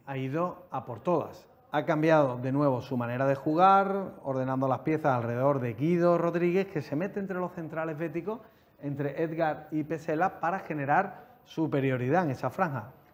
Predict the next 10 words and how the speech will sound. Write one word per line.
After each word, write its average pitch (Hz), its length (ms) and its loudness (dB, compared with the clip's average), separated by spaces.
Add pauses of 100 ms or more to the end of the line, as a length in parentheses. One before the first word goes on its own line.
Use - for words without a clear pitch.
(140)
Luego, 196 560 2 (260)
los 139 260 0
laterales, 139 640 2 (400)
tanto 143 280 -2
Bellerín 143 640 0 (1500)
como 143 420 2
el 143 160 2
Niño 185 220 4
de 160 60 6
Olivares, 175 400 6